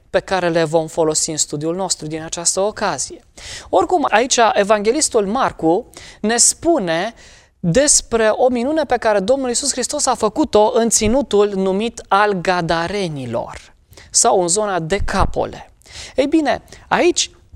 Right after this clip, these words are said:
Evanghelistul descrie că în momentul în care Domnul Iisus Hristos a ajuns cu ucenicii săi și a debarcat în această zonă, așa, această zonă numită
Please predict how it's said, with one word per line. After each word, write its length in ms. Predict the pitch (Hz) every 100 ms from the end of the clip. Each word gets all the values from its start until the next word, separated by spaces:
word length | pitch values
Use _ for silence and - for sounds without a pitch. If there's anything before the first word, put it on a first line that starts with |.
| - _ _
Evanghelistul 800 | - 226 233 214 247 254 - 220
descrie 600 | 202 220 - - 285 285
că 420 | 208 - 190 151 - - -
în 120 | 170
momentul 380 | 170 226 320 311
în 60 | 254
care 240 | 220 202
Domnul 280 | 185 233 226
Iisus 240 | 214 254
Hristos 440 | 240 247 - 277 269
a 160 | 233 220
ajuns 460 | 208 302 185 -
cu 120 | -
ucenicii 480 | 170 - 180 226 220
săi 420 | 190 - 220 175
și 200 | 151 -
a 100 | 175
debarcat 640 | 170 180 185 185 - 247 -
în 100 | 151
această 400 | 135 175 - 160
zonă, 420 | 143 202 156 127
așa, 380 | 139 175 165 156
această 380 | - 180 170 160
zonă 220 | 160 160
numită 400 | 147 165 160